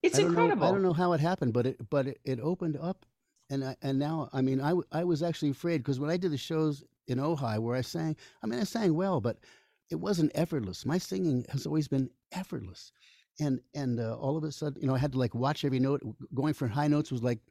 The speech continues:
Speaker 2: walking on thin ice. You put a foot out there, "Can I stand? You know, will this work?" You know what I mean?
Speaker 1: Wow.
Speaker 2: But, and so I thought,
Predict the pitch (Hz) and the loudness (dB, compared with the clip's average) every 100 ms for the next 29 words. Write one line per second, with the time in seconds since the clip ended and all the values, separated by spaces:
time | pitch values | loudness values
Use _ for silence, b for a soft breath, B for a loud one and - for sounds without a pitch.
0 | _ - 135 151 139 131 117 139 143 143 | _ -4 -2 0 2 2 2 2 2 2
1 | 110 104 131 107 - 135 117 117 123 120 | 0 -4 -4 -6 -4 -4 -4 -4 -6 -4
2 | 123 139 - - 147 156 139 120 117 151 | -4 -4 -8 -8 -6 -4 -2 -2 0 -2
3 | - 143 165 - 269 294 302 294 254 196 | -4 -4 -4 -2 0 2 4 4 2 0
4 | 170 160 _ _ _ _ 147 - - - | -4 -8 _ _ _ _ 0 0 -8 -20
5 | _ - 123 175 156 151 185 170 | _ -4 -2 0 0 2 0 -2